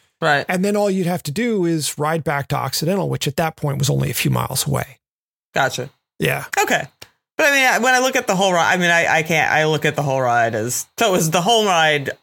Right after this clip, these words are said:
Speaker 1: that I did, barring any segments, was ninety miles and eight thousand feet of vertical.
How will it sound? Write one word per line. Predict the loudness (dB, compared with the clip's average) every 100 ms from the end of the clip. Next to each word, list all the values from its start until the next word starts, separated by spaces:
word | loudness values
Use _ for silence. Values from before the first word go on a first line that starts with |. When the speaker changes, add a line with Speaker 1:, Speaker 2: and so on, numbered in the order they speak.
| _
Speaker 1:
that | -2 2
I | 2
did, | 2 0 -2 -4 -12 _ _ -2
barring | 0 2 2 2
any | 0 -2
segments, | 0 0 0 -4 -2
was | -2
ninety | 0 0
miles | 0 0 0 -2
and | -2
eight | -4 -2
thousand | -4 -2 -6
feet | -6 -6
of | -6 -10 _ _ _ _ _ _ _ -6
vertical. | -6 -6 -12